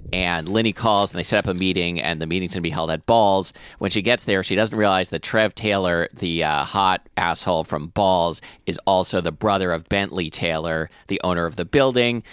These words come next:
They have a very uncomfortable meeting. Sam comes along, Sam, the bartender friend, uh, and, and is, like, nudging her, like, you know, "This Trev guy, he's hot,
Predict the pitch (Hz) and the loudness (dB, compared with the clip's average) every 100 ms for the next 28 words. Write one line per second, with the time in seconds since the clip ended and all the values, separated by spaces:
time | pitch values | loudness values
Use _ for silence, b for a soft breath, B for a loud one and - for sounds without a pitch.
0 | B B - 90 92 90 80 85 98 92 | B B -4 -2 0 -2 -2 -2 0 0
1 | 76 85 - 107 98 87 87 101 131 123 | -2 -4 -4 -4 -4 -4 -2 0 0 0
2 | 120 113 - 135 127 117 123 117 110 110 | 0 -2 0 2 2 0 -2 2 2 2
3 | 107 - 101 95 110 110 101 113 110 - | 2 0 -2 0 2 2 2 0 -2 0
4 | 113 107 104 - B B - 95 90 87 | 0 2 0 -4 B B -2 2 4 2
5 | 85 - 87 85 85 - 90 87 76 87 | 0 -2 -4 -4 -8 -8 -6 -6 -6 -2
6 | 80 92 92 87 90 87 82 82 92 85 | -2 -2 -2 -2 -2 -2 -2 -2 -4 -4
7 | 78 87 - 110 120 104 82 82 101 - | -4 -6 -4 -2 -2 -2 -4 -2 -6 -2
8 | 110 92 | 2 2